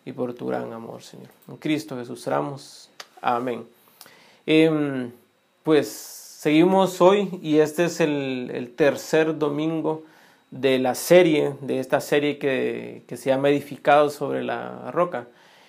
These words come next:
Y pues hemos pasado, hemos visto varias cosas y hoy quiero otra vez, digamos, hacer un, una re-, recapitulación de lo que hemos visto anteriormente. Y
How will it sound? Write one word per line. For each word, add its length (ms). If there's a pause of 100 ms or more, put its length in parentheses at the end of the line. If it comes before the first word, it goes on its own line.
(140)
Y 560
pues 440
hemos 420
pasado, 400
hemos 240
visto 320
varias 320
cosas 420
y 80
hoy 140
quiero 560
otra 300
vez, 120
digamos, 260
hacer 260
un, 520
una 300
re-, 180 (100)
recapitulación 1160
de 160
lo 160
que 80
hemos 200
visto 240
anteriormente. 680 (460)
Y 340